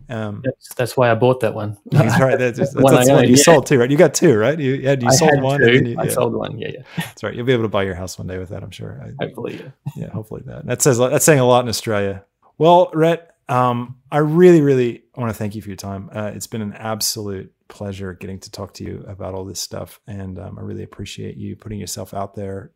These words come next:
Speaker 1: to, to explain it for us. And, um, I'd appreciate your content. I found your channel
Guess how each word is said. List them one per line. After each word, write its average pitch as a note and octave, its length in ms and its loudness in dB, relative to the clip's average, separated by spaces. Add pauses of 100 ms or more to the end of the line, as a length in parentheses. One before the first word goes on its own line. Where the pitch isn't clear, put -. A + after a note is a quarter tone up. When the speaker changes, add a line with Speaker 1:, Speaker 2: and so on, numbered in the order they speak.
Speaker 1:
to, G2 420 -16 (160)
to - 100 -14
explain D3 360 -10
it F#3 80 -14
for - 140 -16
us. G2+ 140 -12
And, A2 260 -8
um, G#2 280 -10 (160)
I'd A#2+ 100 -6
appreciate D3 360 -4
your A#2+ 120 -10
content. C#3 480 -4
I A2 120 -4
found A#2 360 -6
your A2 80 -8
channel A2+ 460 -8